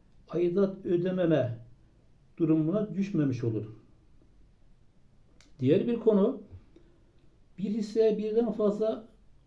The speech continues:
ortak olduğu zaman, yani hissedar olduğu zaman, e, kooperatif hangisine tatbikat yapacak? Yani çıkarma kararını özellikle veyahut da genel kurula daveti olsun, başka bir şey olsun, işte,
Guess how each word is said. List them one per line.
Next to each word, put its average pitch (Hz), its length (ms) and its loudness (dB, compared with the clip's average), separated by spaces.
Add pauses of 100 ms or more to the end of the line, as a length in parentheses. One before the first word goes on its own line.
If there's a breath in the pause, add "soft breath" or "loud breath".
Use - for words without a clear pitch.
(100)
ortak 185 440 2
olduğu 202 320 4
zaman, 170 360 0 (1160)
yani 123 140 -4
hissedar 160 400 2
olduğu 160 340 4
zaman, 139 320 0 (760 soft breath)
e, 135 80 -4
kooperatif 175 580 2
hangisine 220 360 -2
tatbikat 143 580 -4
yapacak? 117 520 -4
Yani 123 200 -4
çıkarma 175 480 -2
kararını 120 500 2 (560)
özellikle 127 640 -2 (220)
veyahut 131 360 0
da 143 180 -4 (320 loud breath)
genel 143 320 0
kurula 139 260 -2
daveti 131 540 0
olsun, 123 260 -6
başka 127 320 -6
bir 117 40 -8
şey 139 200 -8
olsun, 123 300 -8
işte, 120 200 -10